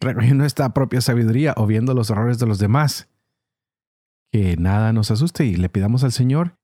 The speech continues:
que nos regale cada día más su sabiduría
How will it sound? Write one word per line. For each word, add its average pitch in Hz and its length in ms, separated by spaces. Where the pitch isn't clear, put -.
que 107 240
nos 95 160
regale 95 320
cada 107 240
día 104 220
más 101 400
su - 180
sabiduría 85 840